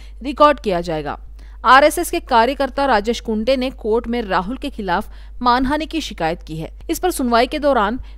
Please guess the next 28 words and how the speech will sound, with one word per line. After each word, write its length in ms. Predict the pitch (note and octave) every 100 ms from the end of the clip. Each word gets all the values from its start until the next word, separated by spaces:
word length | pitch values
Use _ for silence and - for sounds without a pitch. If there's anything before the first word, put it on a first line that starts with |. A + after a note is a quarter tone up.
| -
कुंटे 300 | D#4+ D4+ F#4
के 140 | F#4
वकील 340 | D#4+ - C4 C#4+
प्रबोध 320 | C4 A3+ A3+
जयवंत 440 | G3 F#3+ A3 B3+
ने 160 | A3 A#3 - - -
मजिस्ट्रेट 580 | C4 C4 D#4 E4 D4 G#3
जेवी 340 | G#3 A3 C4
पालीवाल 500 | C4+ G3+ F3+ G#3+ A#3
के 120 | A#3+ C4
सामने 360 | G#3+ F#3 F#3 F3+
कहा 340 | E3 E3 A#3+ - - - -
कि 140 | F4
इस 160 | F4+ -
मामले 360 | B3 A3 C4
को 100 | D4+
लेकर 300 | C#4 A#3+ C4
जारी 280 | A3 G#3 G3+
एक 120 | A#3 -
आदेश 360 | E3 G#3+ C4+
को 140 | - B3+
सुप्रीम 340 | A3 G#3 G#3
कोर्ट 280 | G#3 A3 A#3
में 100 | G3+ A3+
चुनौती 400 | C4+ B3+ B3+ B3
दी 100 | F#3
गई 140 | D#3+
है, 140 | E3+